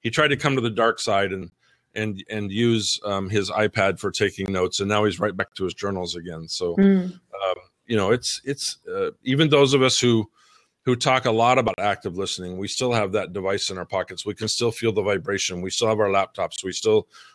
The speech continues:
Speaker 1: wanna go look up a file as we're having a conversation. This
Speaker 2: Yeah.
Speaker 1: is not an easy path to take, but, but it's an important one.
Speaker 2: Yeah, it, it definitely is. And I think it's also really important to understand that this is, this is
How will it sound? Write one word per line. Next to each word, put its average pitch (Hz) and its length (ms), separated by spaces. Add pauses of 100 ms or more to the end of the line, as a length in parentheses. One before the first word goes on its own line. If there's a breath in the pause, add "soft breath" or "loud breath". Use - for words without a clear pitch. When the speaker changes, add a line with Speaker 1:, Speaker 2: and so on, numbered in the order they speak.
Speaker 1:
wanna 110 200
go 107 80
look 110 240
up 98 100
a 101 80
file 107 380
as 92 160
we're 92 80
having 101 260
a - 140
conversation. 95 640 (240 soft breath)
This 185 180
Speaker 2:
Yeah. 143 60
Speaker 1:
is 117 140
not 131 420
an 123 120
easy 117 300
path 104 360
to 90 80
take, 107 360
but, 90 180 (460)
but 98 100
it's 110 140
an 127 80
important 120 380
one. 73 140 (600)
Speaker 2:
Yeah, 185 320
it, 247 240
it 233 140
definitely 226 560
is. 196 180
And 208 120
I 208 80
think 220 180
it's 214 120
also 208 500
really 190 320
important 190 560
to - 120
understand 202 840 (320 loud breath)
that 190 600
this 220 220
is, 185 260 (600)
this 233 220
is 214 260